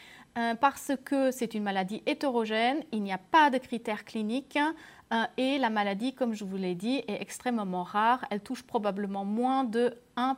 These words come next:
une personne sur un million. Euh, donc la probabilité que vous allez rencontrer un patient avec un traps dans votre carrière est plutôt faible. N'empêche que faire un diagnostic est extrêmement important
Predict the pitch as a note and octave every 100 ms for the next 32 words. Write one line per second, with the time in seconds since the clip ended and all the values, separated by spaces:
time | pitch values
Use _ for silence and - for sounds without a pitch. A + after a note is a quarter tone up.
0 | - C4+ C#4+ C4 A#3+ - B3 B3+ B3 A#3+
1 | A#3 - - B3+ B3+ G3+ F#3 G3+ E4 -
2 | - - - G#3 G#3 G3+ G#3 G#3+ A3 G3
3 | - C4 A#3+ A#3 A#3 B3 A#3+ A#3+ G3+ G3+
4 | F#3+ G3+ G3 A3 A3+ A3+ - A#3 G#3+ F#3+
5 | A3+ - A#3 G3 G3 G3+ - A3+ - -
6 | F#3 G3+ G#3 F#3+ G#3 - G3 F3+ F3+ F#3+
7 | A3+ A#3+ G#3+ - F#3+ F3 - G3 G#3 B3+
8 | C4 - - - G#3+ G3+ G#3 G3+ - -
9 | B3 C4+ C4 A3+ G3 F#3+ F#3+ F#3 F#3 -
10 | B3+ B3+ - - G#3+ - A3 A3+ - G#3
11 | G3+ F#3 D#3+ F3 C3+ - A#3